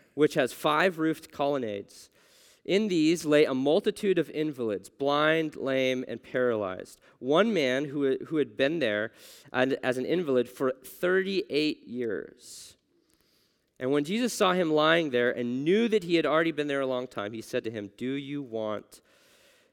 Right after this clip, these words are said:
to be healed?" Now, um, in most modern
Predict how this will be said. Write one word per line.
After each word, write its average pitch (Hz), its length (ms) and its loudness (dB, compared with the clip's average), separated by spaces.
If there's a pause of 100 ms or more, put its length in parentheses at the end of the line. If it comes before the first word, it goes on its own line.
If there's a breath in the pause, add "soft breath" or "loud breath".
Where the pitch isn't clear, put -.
to - 100 -18
be 113 140 -6
healed?" 95 520 -6 (760)
Now, 143 280 2 (720 loud breath)
um, 120 340 0 (320)
in 151 140 0
most 190 340 6
modern 175 540 2